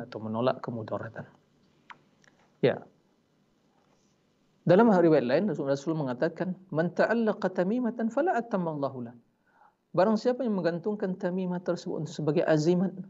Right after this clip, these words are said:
dia ingin mendapatkan kebaikan, ya, ingin meraih kebaikan, menolak kemudaratan dari dirinya, atau mungkin anaknya, atau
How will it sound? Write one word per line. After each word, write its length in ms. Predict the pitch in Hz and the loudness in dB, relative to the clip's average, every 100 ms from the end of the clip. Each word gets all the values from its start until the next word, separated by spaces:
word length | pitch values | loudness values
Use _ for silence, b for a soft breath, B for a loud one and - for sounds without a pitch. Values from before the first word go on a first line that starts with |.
| - _ - | -18 _ -10
dia 100 | 98 123 | -6 -2
ingin 180 | 156 | 2
mendapatkan 460 | 156 147 - - 170 | 4 4 0 0 0
kebaikan, 560 | 160 156 165 160 147 147 | 0 0 0 0 -4 -2
ya, 240 | 117 - - b b b b b - | -2 -4 -8 b b b b b 0
ingin 300 | 165 160 139 | 2 4 2
meraih 400 | 131 139 165 160 | 4 4 4 2
kebaikan, 500 | 139 151 170 170 139 | 0 0 -2 -4 -4
menolak 400 | 120 139 165 - | -2 0 0 0
kemudaratan 460 | 143 147 143 151 | 0 2 2 4
dari 100 | 143 | 4
dirinya, 540 | 139 143 165 190 156 160 | 4 2 2 0 -6 -6
atau 260 | - 147 | -6 -4
mungkin 220 | 156 143 147 | -4 -4 -2
anaknya, 560 | 143 147 - 156 139 | -2 0 -2 -4 -4
atau 180 | - - | -6 -8